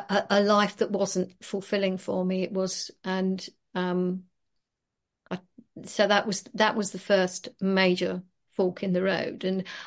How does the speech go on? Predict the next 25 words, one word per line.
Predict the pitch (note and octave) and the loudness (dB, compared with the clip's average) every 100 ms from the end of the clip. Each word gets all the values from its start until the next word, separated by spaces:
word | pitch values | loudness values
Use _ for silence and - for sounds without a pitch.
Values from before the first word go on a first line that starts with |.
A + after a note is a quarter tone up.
| - | -2
I | F#3+ | 0
have | F#3 G3+ G3+ G3 F#3 - - _ _ _ _ _ _ _ _ _ _ _ _ _ _ _ _ | 2 4 4 4 0 -12 -20 _ _ _ _ _ _ _ _ _ _ _ _ _ _ _ _
shifted | - - G#3 - G3 F#3+ | -4 0 0 0 -2 -2
a | |
few | F#3 - G3+ G3 G3 F#3 | -4 -4 0 0 0 -4
times | - G3+ F#3+ F#3 F#3 F#3 - - - _ _ _ _ _ _ _ _ _ - | -2 0 2 2 0 -2 -4 -8 -10 _ _ _ _ _ _ _ _ _ -2
as | F#3 F#3+ F#3 | 2 2 0
I've | F#3 F3 - | 0 0 0
gone | G3 F3+ | 0 2
along, | F3+ F#3 G3+ - F3 F3+ | 4 6 6 4 -2 -4
and, | F3+ F#3 F#3 - | -4 -4 -6 -8
uh, | F#3 F#3 F#3 F3+ F3 F3 G#3 _ _ _ _ _ _ _ _ | -6 -2 0 0 -2 -4 -18 _ _ _ _ _ _ _ _
not, | G#3+ G#3+ G#3+ - | 2 4 4 4
not | G#3 G#3 - - - | 4 4 0 -8 -2
as | G3 F#3 | -2 0
major | G3 F#3+ F#3 F#3 F3+ | 0 2 2 2 0
a, | F3 | 0
a | F3+ - - | -2 -8 -18
fork | - F#3+ F#3 | -2 -2 0
in | F3+ | -4
the | F3+ F3+ | -4 -2
road, | F3+ F3+ | -2 -2
though. | E3+ E3+ | -4 -4
I | |
think, | F3 F3+ F3 - | -4 -2 -4 -8